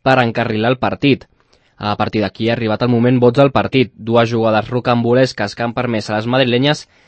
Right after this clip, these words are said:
empatar el matx. Ana Carranza primer i Mònica Villaró després, a falta de quinze segons de la primera part, han posat el dos a dos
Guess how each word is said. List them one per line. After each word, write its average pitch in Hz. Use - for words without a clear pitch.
empatar 143
el 104
matx. 113
Ana 104
Carranza 104
primer 110
i 113
Mònica 117
Villaró 110
després, 110
a 131
falta 113
de 98
quinze 135
segons 120
de 104
la 98
primera 113
part, 123
han 156
posat 131
el 113
dos 131
a 139
dos 113